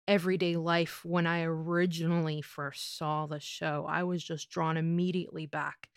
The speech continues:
to memories of the people in my life, to things going on and changes and excitement and all, all kinds of things just flooded back. And I almost felt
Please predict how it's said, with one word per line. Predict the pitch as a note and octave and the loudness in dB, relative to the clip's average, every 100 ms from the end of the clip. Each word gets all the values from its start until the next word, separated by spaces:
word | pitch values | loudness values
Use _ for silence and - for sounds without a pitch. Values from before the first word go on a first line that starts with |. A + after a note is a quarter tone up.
| - - - | -20 -16 -2
to | F3 | 2
memories | F3 E3+ E3+ E3 D#3 | 4 4 2 0 -4
of | C#3+ | -12
the | D#3 | -12
people | - - F#3+ - F3 - | -10 -2 -2 0 0 0
in | E3 | 0
my | E3 D#3+ E3 | 2 2 0
life, | D3+ D3+ D3 - | -2 -2 -2 -6
to | - | -12
things | - - F#3 F3+ F3+ D#3 - | -12 -2 2 4 4 2 -4
going | - D#3 D#3+ D#3+ D#3+ - | -2 2 2 2 0 0
on | E3 D#3+ D#3 D3 D3 - | 0 0 -2 -4 -6 -4
and | D#3 D#3 D3 D3+ D3 - _ - | -4 -2 -4 -4 -6 -12 _ -6
changes | F#3+ F#3+ F#3 F3+ E3+ E3 D#3+ D3 | 2 4 6 6 6 4 2 2
and | D#3 D#3 D3+ D3+ | 0 0 0 0
excitement | D3+ - - G3 - F3 E3 - | -4 -4 4 4 4 -2 -2 -2
and | E3 | -2
all, | - F#3+ - G3 | 2 2 2 0
all | A3+ B3+ - - | 2 2 0 -4
kinds | - G3+ A3 | 0 4 6
of | F#3+ | 4
things | - F3 D#3+ | 0 -2 -2
just | D#3 - | -8 -8
flooded | - - F3+ F#3+ F#3 F3+ E3 | -10 -8 0 6 6 4 2
back. | F3 E3+ | 2 2
And | E3 | 2
I | |
almost | F#3 A#3+ - | 2 2 0
felt | D#3+ | -4